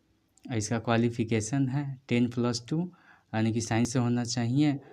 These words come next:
और डीएमएलटी होना चाहिए या डीएमएलटी नहीं है तो सीएमएलटी भी हो तो भी आप फॉर्म भर सकते हैं। आपको फॉर्म कैसे भरना है वो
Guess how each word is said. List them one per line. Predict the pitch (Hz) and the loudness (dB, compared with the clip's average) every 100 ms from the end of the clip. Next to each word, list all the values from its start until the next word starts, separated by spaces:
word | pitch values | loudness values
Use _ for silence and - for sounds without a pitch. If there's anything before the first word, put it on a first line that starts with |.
| - _ 110 | -20 _ -2
और | 107 110 | 2 2
डीएमएलटी | 107 120 120 110 104 107 | 6 8 8 6 4 2
होना | 107 98 98 | 0 0 -2
चाहिए | 98 101 101 101 131 - _ _ _ _ _ _ _ _ - 175 - 123 107 | -4 -6 -6 -8 -12 -18 _ _ _ _ _ _ _ _ -20 -20 -12 -6 0
या | 113 127 123 | 2 2 0
डीएमएलटी | 110 123 123 120 110 123 120 | 2 4 4 4 2 0 2
नहीं | 135 127 | 2 2
है | 143 139 | -2 -4
तो | - 110 104 | -4 -4 -4
सीएमएलटी | - 120 117 113 110 107 117 | 0 4 4 2 0 2 2
भी | 117 | 2
हो | 131 160 - _ _ | 0 -4 -8 _ _
तो | 113 107 | -2 0
भी | 120 | 0
आप | 127 160 - _ | 0 -4 -10 _
फॉर्म | 101 107 | 0 0
भर | 98 95 | -2 -6
सकते | - 90 - 95 | -8 -14 -16 -12
हैं। | 95 104 - _ _ _ _ _ _ _ _ _ _ _ _ _ _ _ _ _ _ - _ _ _ - | -10 -10 -16 _ _ _ _ _ _ _ _ _ _ _ _ _ _ _ _ _ _ -20 _ _ _ -6
आपको | 110 117 | -4 -4
फॉर्म | - 117 120 | 0 0 2
कैसे | 117 107 139 | 0 -2 -2
भरना | 117 113 120 | -2 -2 -2
है | 156 | -2
वो | 123 | -2